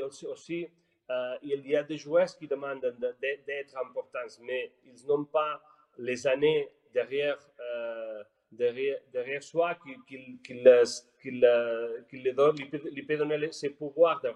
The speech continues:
cap-, de capitaine. Pedri, il peut l'être, mais pas maintenant, il peut l'être d-,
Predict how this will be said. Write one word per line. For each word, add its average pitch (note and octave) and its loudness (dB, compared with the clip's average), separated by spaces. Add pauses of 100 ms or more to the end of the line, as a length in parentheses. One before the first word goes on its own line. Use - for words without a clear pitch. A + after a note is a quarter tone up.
cap-, - -10 (100)
de - -4
capitaine. A2+ -8 (280)
Pedri, D#3 4
il C3 -20
peut D3 -6
l'être, C#3+ -10 (280)
mais B2 -8
pas D3 -6
maintenant, D3 -8
il C#3 -8
peut B2+ -14
l'être C3 -10
d-, D3 -14